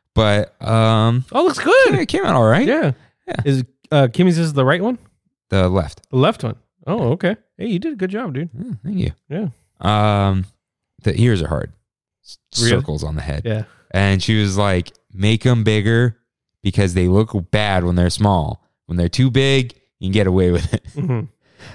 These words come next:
Speaker 1: Uh, but yeah, it was, it was fun. So really like that. And then we did Radiator Springs Racers,
Speaker 2: Did
Speaker 1: single
Speaker 2: you,
Speaker 1: rider.
Speaker 2: did you, oh, I was gonna ask if you paid eighteen dollars for it.
Speaker 1: No, no, we did not. Yeah, it went up to <laughs> seventeen.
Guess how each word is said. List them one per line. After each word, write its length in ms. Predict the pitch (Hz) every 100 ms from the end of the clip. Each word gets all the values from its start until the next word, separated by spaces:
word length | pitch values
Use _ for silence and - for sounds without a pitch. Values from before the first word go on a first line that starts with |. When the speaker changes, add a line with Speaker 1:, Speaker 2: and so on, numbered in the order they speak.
| -
Speaker 1:
Uh, 480 | 78 92 90 87 87
but 180 | - 117
yeah, 140 | - 87
it 40 |
was, 220 | 349 294
it 80 | -
was 160 | 339 -
fun. 280 | 131 131 139 _ _ _ _
So 580 | - 123 120 120 120 113 _ _ _ _ _ _ 110
really 240 | 147 208
like 200 | 202 202
that. 400 | 139 127 127 - -
And 680 | 113 117 117 120 120 123 120
then 460 | 147 180 196 190 - - -
we 120 | 104
did 420 | 107 170 240 - - -
Radiator 680 | 143 220 254 254 247 190 - _ -
Springs 380 | - 170 175 127
Racers, 420 | 143 147 76 -
Speaker 2:
Did 80 | -
Speaker 1:
single 220 | 135 131
Speaker 2:
you, 60 | 76
Speaker 1:
rider. 200 | 78 117
Speaker 2:
did 160 | 139
you, 60 | 127 - 143
oh, 320 | 127 113 110 _ _
I 40 | 123
was 60 |
gonna 140 | 139 151
ask 140 | 139
if 60 | 139
you 100 | 127
paid 200 | 143 131
eighteen 240 | 135 143
dollars 280 | 123 131 120
for 100 | -
it. 100 | - -
Speaker 1:
No, 100 | - - _ -
no, 100 | 92
we 80 | 95
did 140 | 92
not. 140 | 90 87
Yeah, 160 | 120
it 40 | 101
went 140 | 110
up 80 | 117
to 120 | -
<laughs> 140 | 90 110
seventeen. 480 | 107 98 101 90